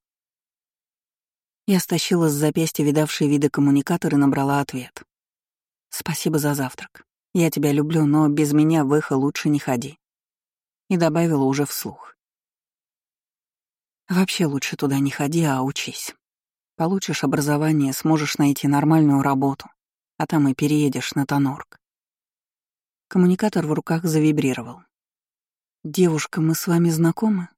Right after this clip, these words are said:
Верните устройство владелицы, она всегда недовольна и ворчливая, как гоблин. Вы быстро ее найдете».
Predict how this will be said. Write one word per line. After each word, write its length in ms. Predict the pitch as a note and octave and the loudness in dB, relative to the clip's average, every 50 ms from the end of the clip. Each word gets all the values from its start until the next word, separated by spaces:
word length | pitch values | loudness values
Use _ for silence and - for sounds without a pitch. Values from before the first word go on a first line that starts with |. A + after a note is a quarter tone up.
| _ _ _ _ - | _ _ _ _ -2
Верните 480 | F3+ E3 E3 E3 F3+ G3+ G3+ - F#3 | 0 0 2 2 2 0 0 0 -2
устройство 640 | D#3+ D3 - - - F#3 F#3 F#3 - - - F3 D#3+ | -4 -4 -4 -4 -2 -2 -2 -2 -4 -4 -4 -4 -2
владелицы, 680 | E3 E3+ F3 F3+ F3 F3 D3+ C3 C3 C3 - - - | 0 0 0 0 2 0 0 0 -2 -4 -6 -4 -2
она 220 | D3+ D3+ D#3 D#3 D3+ | 0 2 2 0 0
всегда 360 | - - E3+ E3+ F3 F3+ E3+ | -2 -4 -4 0 0 2 2
недовольна 580 | D#3+ D#3 D3 D3+ D3 D3 E3 F#3+ G3 F#3 E3 | 4 4 2 2 2 2 2 2 2 2 2
и 40 | D#3+ | 2
ворчливая, 640 | D#3 E3 E3 F#3+ - - - G3 F#3+ F#3+ E3+ D3 C3+ | 0 0 -2 -4 -6 -6 -2 0 2 2 2 0 0
как 200 | - D#3+ D#3 E3+ | 0 -4 -4 -4
гоблин. 520 | E3+ D#3+ D3+ C#3+ B2+ - C3 B2 B2 D#3+ _ _ _ _ _ _ _ _ _ _ _ - | -4 0 2 2 2 2 0 -4 -6 -8 _ _ _ _ _ _ _ _ _ _ _ -6
Вы 220 | F3 E3 E3+ E3 D#3 | 0 2 2 2 2
быстро 420 | D#3 F#3 G#3+ F#3+ - - - D3+ | 4 2 2 2 2 0 0 2
ее 240 | C#3+ C#3+ C#3+ C#3+ C#3+ | 2 4 4 4 4
найдете». 580 | D3 D#3 D#3 D#3 D3+ D3+ C3+ C3 - - - | 4 4 2 2 0 -2 -4 -4 -6 -12 -16